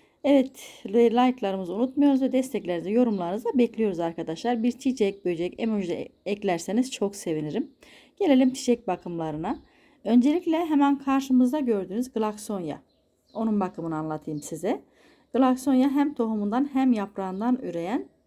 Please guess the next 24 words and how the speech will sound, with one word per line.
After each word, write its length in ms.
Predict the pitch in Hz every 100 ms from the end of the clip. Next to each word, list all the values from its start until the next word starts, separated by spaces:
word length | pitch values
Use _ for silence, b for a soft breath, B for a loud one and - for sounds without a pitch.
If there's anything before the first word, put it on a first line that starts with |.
| -
bir 180 | 254
çiçektir. 580 | - 208 214 202 - 190 - _ _ _ _ _ _ _ _ _ _ _ _ _ _ _ _ _ _ _ _ _ _ _ _ _ _ _ _ _ _ _ b b b b _
Hem 200 | 277 247
de 140 | 220
dip 200 | 269 269
kısmında 640 | - 202 170 156 156 240
yumrusu 520 | 294 233 220 208 208 170
var. 180 | 202
Yumrusundan 680 | 262 240 220 214 220 220 208
da 60 | 170
yıllar 400 | 180 202 214 214
geçtikçe 640 | 180 185 - - 233 370 B B B -
dip 180 | - -
kısmından, 420 | 208 160 160 240
yumrusundan 560 | 247 233 226 196 185
da 100 | 220
üreyebiliyor 520 | 208 220 220 214 214 196
arkadaşlar. 560 | 165 160 151 - 277 - B B B B B -
Ee, 160 | 202 208
mesela 360 | 240 240 220
aynı 200 | 233 254
saksıda 380 | 214 214 208 196
birkaç, 600 | 220 220 247 240 - -
e, 360 | 180 185 185